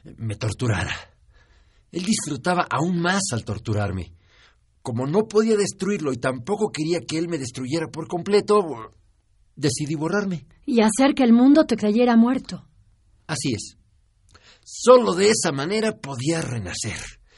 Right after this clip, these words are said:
Speaker 1: ser otro completamente distinto. Y, y aquí estoy, mientras ya no está el monstruo.
Speaker 2: No, ya no está.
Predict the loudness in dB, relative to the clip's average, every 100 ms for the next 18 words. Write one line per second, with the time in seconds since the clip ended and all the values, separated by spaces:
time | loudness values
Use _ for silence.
0 | -20 -20 -10 0 2 4 2 -2 -6 -8
1 | -8 -6 -6 -6 -6 -6 -6 -6 -8 -6
2 | -6 -4 -6 -8 -20 -20 -20 _ _ -14
3 | -14 -14 -14 -8 -8 -6 -4 0 0 -2
4 | -20 _ _ _ _ _ _ _ _ -6
5 | -4 -4 -2 -2 -2 -4 -4 -4 -4 -8
6 | -10 -10 -10 -14 -18 -20 -20 _ -4 -2
7 | -2 -6 _ _ _ _ _ _ _ _
8 | _ _ _ _ -2 0 0 -2 -10 -12
9 | -14